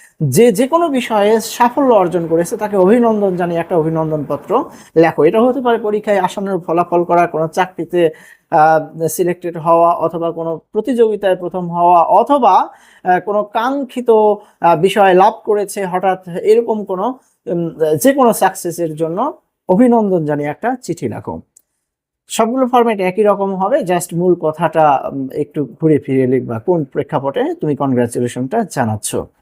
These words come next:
তো এই ছিল মোট দশটা, আহ, ইনফর্মাল লেটার বা ব্যক্তিগত চিঠি, যেগুলো না পড়ে তুমি কোনো ক্রমে এইচএসসি পরীক্ষাতে অংশগ্রহণ করতে পারবে না, অবশ্যই তোমাকে পড়তে হবে।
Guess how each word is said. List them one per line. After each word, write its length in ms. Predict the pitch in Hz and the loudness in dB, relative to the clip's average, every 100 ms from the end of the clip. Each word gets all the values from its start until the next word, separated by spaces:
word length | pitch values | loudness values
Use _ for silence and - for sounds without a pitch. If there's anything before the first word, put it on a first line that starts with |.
| _ - _ | _ -20 _
তো 80 | 226 | 0
এই 280 | 220 254 277 | 4 2 0
ছিল 320 | - 269 262 | -4 2 2
মোট 380 | 226 214 214 165 | 2 0 -2 -4
দশটা, 600 | 165 - - 202 202 247 - _ - | -2 -2 0 4 4 4 -2 _ -2
আহ, 560 | 156 165 160 156 226 165 _ _ | 2 4 4 0 -6 -16 _ _
ইনফর্মাল 640 | 208 202 - 196 202 196 | -2 -2 0 0 2 2
লেটার 340 | 180 185 190 175 | 2 2 2 2
বা 100 | 160 | 0
ব্যক্তিগত 600 | 170 180 185 180 175 160 | -2 -4 -6 -8 -8 -8
চিঠি, 440 | 190 185 - 226 | -8 -8 -4 -4
যেগুলো 380 | 185 180 175 180 | 0 0 2 2
না 520 | 170 147 160 190 226 | 0 0 2 4 4
পড়ে 260 | 220 226 214 | 2 0 0
তুমি 220 | 214 202 | -2 -6
কোনো 260 | 196 196 190 | -6 -8 -8
ক্রমে 320 | 190 185 180 | -8 -8 0
এইচএসসি 440 | 175 170 165 165 | 0 0 -4 -10
পরীক্ষাতে 500 | 160 160 156 156 160 | -4 -4 -4 -4 0
অংশগ্রহণ 500 | 151 147 147 147 147 | 0 -2 -8 -8 -8
করতে 280 | 143 143 143 | -8 -8 -4
পারবে 360 | 139 135 131 131 | 0 2 2 2
না, 220 | 135 - | 2 2
অবশ্যই 320 | 226 294 311 | 0 0 -2
তোমাকে 260 | 226 160 135 | -4 -4 -6
পড়তে 300 | - - 135 | -8 -8 -6
হবে। 320 | 127 117 104 | -4 -4 -8